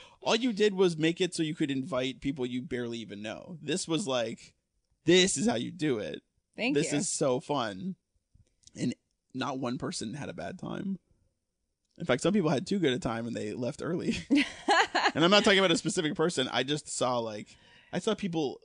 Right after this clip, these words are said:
Speaker 2: Yeah,
Speaker 1: trying to
Speaker 2: it was
Speaker 1: get Ubers in droves.
Speaker 2: We, uh, we decided very early on when we were planning our wedding that we would have drinks very available all the time. And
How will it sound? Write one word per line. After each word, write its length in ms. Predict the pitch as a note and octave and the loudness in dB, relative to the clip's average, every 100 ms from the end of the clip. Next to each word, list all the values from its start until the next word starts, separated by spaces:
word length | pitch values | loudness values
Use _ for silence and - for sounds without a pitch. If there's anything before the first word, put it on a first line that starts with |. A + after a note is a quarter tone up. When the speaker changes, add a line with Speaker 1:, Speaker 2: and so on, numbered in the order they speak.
| - | -12
Speaker 2:
Yeah, 760 | G#3 G3+ A3 A#3+ A#3+ G#3 F#3 F#3 | -6 0 4 6 6 6 4 2
Speaker 1:
trying 160 | F#3 E3+ | 4 4
to 120 | D3+ | 4
Speaker 2:
it 80 | D3 | 4
was 160 | D3+ | 4
Speaker 1:
get 0 | |
Ubers 200 | C3+ B2+ | 4 0
in 200 | - A#2+ | 0 -4
droves. 840 | F3+ A2+ A2 A#2+ A2+ G#2 G3 F#3+ G3+ | -4 -4 -2 0 0 -4 -6 -6 -4
Speaker 2:
We, 300 | A#3 A#3 A#3 | -2 0 0
uh, 460 | F#3+ F#3 F3+ E3+ - | 2 4 4 2 0
we 180 | G3+ A#3 | -2 -2
decided 640 | C4 - G#3 G3+ G3+ F#3+ | -2 -2 0 2 2 0
very 320 | E3 E3 E3 D#3 | 0 0 0 0
early 400 | D#3 D#3+ D#3 D3+ | 0 0 2 0
on 240 | D#3 D#3 | 0 -2
when 120 | D3 | -2
we 60 | D3 | -2
were 160 | C#3+ C#3+ | -4 -4
planning 320 | - D3 D3 | -4 -4 -4
our 120 | C#3+ | -2
wedding 420 | C#3+ D3 C#3+ C#3+ - | -2 -2 -4 -6 -10
that 560 | D#3+ D#3 C#3+ C#3 C#3 - _ _ _ _ - _ | -4 -2 0 0 -2 -6 _ _ _ _ -20 _
we 300 | F3 E3 D#3 | -8 -4 -2
would 500 | D#3+ D#3 D3+ D3 C3 - _ _ _ _ _ _ _ | 0 2 2 0 -4 -8 _ _ _ _ _ _ _
have 600 | D#3 D#3+ D#3+ D#3 D3+ - | -10 -2 0 0 -4 -10
drinks 640 | - D3+ D3+ C#3 - - - | -4 -2 -2 -4 -10 -16 -6
very 600 | F3+ E3 D#3 F3 E3+ D#3 | -4 -2 4 6 8 6
available 880 | D3+ C#3+ D3+ C#3+ C#3+ C#3 C#3 C3+ - _ _ | 4 4 4 4 4 2 2 0 -4 _ _
all 220 | C#3+ C#3+ C#3+ | 2 4 2
the 100 | C#3 | -2
time. 580 | - C#3+ C#3 C#3 C3 - _ _ _ _ _ _ - | 0 0 0 -2 -6 -10 _ _ _ _ _ _ -4
And 480 | D3+ C#3 C3+ D3+ | -2 -2 -2 -6